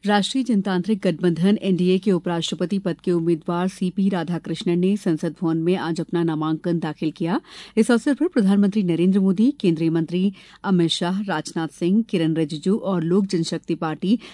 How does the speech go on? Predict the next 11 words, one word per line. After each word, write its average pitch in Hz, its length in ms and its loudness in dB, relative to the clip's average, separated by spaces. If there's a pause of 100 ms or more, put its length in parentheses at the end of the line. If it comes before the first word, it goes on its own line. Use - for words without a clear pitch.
(140)
रामविलास 185 760 0
के 156 220 -2
चिराग 170 400 -2
पासवान 165 600 0 (600)
सहित 175 360 0 (260)
एनडीए 220 420 4
गठबंधन 180 440 0
के 202 160 -2
नेता 165 340 0
उपस्थित 175 520 -6
थे। 160 220 -4